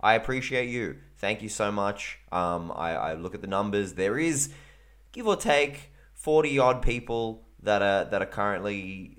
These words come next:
following along, listening to these episodes, and it's the World Cup, which means the coverage is just,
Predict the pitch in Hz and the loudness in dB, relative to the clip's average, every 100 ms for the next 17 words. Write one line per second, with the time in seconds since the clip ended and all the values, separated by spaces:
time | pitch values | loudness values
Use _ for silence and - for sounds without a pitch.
0 | 98 90 - 107 107 107 107 127 143 113 | -18 -10 -2 0 0 0 0 0 -2 -6
1 | - 110 110 113 107 107 107 127 - 120 | -6 -8 -8 -6 -4 -2 -4 -2 -2 0
2 | 127 127 - - 101 104 107 107 107 107 | 0 -4 -8 -4 0 2 2 2 0 -2
3 | 107 101 - 92 104 101 - 110 117 117 | -6 -10 -12 -6 -6 -6 -6 -2 0 0
4 | - 127 - 90 - 95 92 87 - 104 | 0 0 0 -6 -8 -8 -8 -10 -2 0
5 | 104 95 92 92 85 101 - | 0 -2 -6 -12 -8 -8 -8